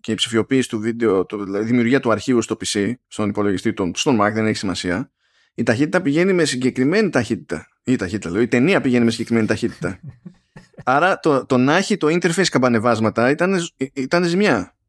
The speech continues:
Speaker 2: Ναι.
Speaker 1: Και υπήρχαν λοιπόν τότε βιντεοκάμερες που είχαν έξοδο Firewire για τη μεταφορά του βίντεο και αν είχαν θύρα U S B, την είχαν για τη μεταφορά φωτογραφιών. Και δεν σ' αφήναν να περάσει βίντεο.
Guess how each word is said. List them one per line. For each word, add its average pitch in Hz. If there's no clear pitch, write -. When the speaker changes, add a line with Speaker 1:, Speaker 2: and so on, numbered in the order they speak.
Speaker 2:
Ναι. 117
Speaker 1:
Και 117
υπήρχαν 175
λοιπόν 170
τότε 175
βιντεοκάμερες 117
που 123
είχαν 151
έξοδο 127
Firewire 113
για 101
τη 101
μεταφορά 104
του 143
βίντεο 104
και 156
αν 220
είχαν 185
θύρα 175
U 156
S 110
B, 131
την 135
είχαν 214
για 190
τη 156
μεταφορά 139
φωτογραφιών. 180
Και -
δεν 165
σ' -
αφήναν 214
να 135
περάσει 110
βίντεο. 101